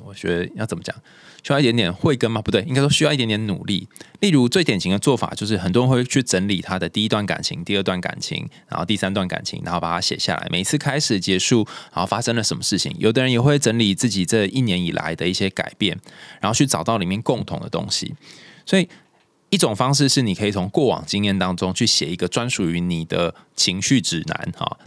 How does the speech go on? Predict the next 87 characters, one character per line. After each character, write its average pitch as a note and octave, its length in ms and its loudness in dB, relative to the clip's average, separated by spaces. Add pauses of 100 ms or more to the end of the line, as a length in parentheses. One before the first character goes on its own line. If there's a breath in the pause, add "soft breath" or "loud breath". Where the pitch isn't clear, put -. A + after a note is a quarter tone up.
那 D#3 100 2
另 F#3+ 180 2
外 F#3+ 140 4
一 - 20 2
种 A2 180 -2
方 A#2+ 220 -2
式 B2+ 220 2
是 G#2+ 220 2
你 F2+ 120 -4
可 A2+ 160 -4
以 G2+ 80 0
透 - 240 0
过 A2+ 360 2
读 F2+ 220 0
书， G2+ 380 -2
然 E2+ 100 -6
后 E2+ 160 0 (200 loud breath)
看 B2 180 -2
一 G#2+ 40 -4
下 G#2 120 0
别 F#2+ 240 2
人 G2 160 2
是 A2+ 100 0
怎 - 140 -4
么 - 100 -10 (140)
做 A2+ 240 0
的， - 80 -12 (180)
然 - 80 -16
后 - 80 -12
就 F#2 120 -2
是 F2+ 100 -2
你 E2 140 -2
的 D#2+ 240 -6
北 D#2+ 120 -2
极 - 160 -10
星。 - 220 -4 (380 loud breath)
那 D3 100 0
还 - 220 0
有 E3+ 100 6
一 D#3+ 40 6
种 A2+ 180 2
方 G#2 160 0
式， A2 100 -2
就 G2+ 140 4
我 E2+ 40 -2
刚 F2+ 120 0
刚 G2 100 -4
一 - 60 -6
开 A#2+ 120 -2
始 G#2 160 -4
讲 - 200 -2
的， - 180 -12 (460 loud breath)
你 F#3 100 2
可 F#3 100 2
能 C3+ 140 4
可 C3 100 2
以 C3 80 4
想 C3+ 160 2
想 A#2 160 -2
看， F#2+ 280 -2 (340 loud breath)
对 E3+ 140 4
你 G2+ 120 2
来 E2+ 160 0
说 G#2 200 2
人 F2 100 2
生 A2 160 -4
最 A#2+ 160 2
重 G2+ 160 0
要 G3 80 2
的 - 100 -6
是 - 140 -4
什 - 160 -2
么？ - 160 -14 (380 loud breath)
你 F3+ 100 4
可 F3+ 80 8
能 C3 100 4
花 D#3 220 0
太 D#3 180 2
多 C3+ 140 4
时 A#2+ 140 2
间 A2+ 160 2
在 A#2 100 2
看 B2 160 -2
你 F#2+ 80 0
身 G2 180 0
边 G#2 80 -2
的 F2 120 0